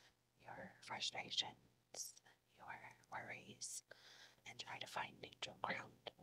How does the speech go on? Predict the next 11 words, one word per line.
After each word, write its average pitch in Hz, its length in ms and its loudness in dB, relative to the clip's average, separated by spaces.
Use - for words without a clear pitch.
for - 160 0
everybody, - 680 2
okay? - 300 4
And - 160 6
then - 300 4
if - 220 8
we - 180 -14
can - 280 2
do - 140 2
that, - 460 0
then - 140 2